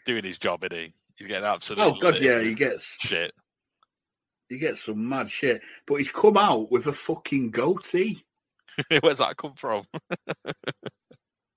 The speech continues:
Speaker 2: He's o-, he's obviously died as well.
Speaker 1: <laughs>
Speaker 2: He gets fucking bog roll lobbed at him.
Speaker 1: Yeah, he's getting all sorts thrown at him, to be
Speaker 2: Great.
Speaker 1: fair.
Speaker 2: It's brilliant. He gets proper showered with beer as well, or soft drink or whatever it is.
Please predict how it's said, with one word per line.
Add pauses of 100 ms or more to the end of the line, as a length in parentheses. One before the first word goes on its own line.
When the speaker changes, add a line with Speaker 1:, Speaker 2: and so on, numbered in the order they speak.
(280)
Speaker 2:
He's
o-,
he's
obviously
died
as
well. (420)
Speaker 1:
<laughs> (1120)
Speaker 2:
He
gets
fucking
bog
roll
lobbed
at
him. (1000)
Speaker 1:
Yeah, (160)
he's
getting
all
sorts
thrown
at
him,
to
be
Speaker 2:
Great.
Speaker 1:
fair. (420)
Speaker 2:
It's
brilliant. (240)
He
gets
proper
showered
with
beer
as
well,
or
soft
drink
or
whatever
it
is.